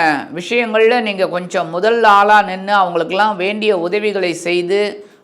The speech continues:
மனம் மகிழ்வீர்கள். அதன் மூலமாக உங்களுக்கு குடும்பத்தில் ஒரு மதிப்பும் மரியாதையும் அதிகரிக்கும்.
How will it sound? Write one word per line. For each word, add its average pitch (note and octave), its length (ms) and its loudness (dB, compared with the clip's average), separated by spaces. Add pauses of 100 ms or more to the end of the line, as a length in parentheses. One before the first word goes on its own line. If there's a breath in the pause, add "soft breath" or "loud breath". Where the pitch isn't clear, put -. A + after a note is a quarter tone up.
(180)
மனம் F#3+ 400 -2
மகிழ்வீர்கள். F#3 680 0
அதன் E3 180 -2
மூலமாக F#3+ 580 0
உங்களுக்கு D#3 480 -4
குடும்பத்தில் G#3+ 640 -2 (100)
ஒரு C#3+ 80 -2 (100)
மதிப்பும் G3+ 580 -4
மரியாதையும் F#3 760 -2
அதிகரிக்கும். A#2+ 520 -8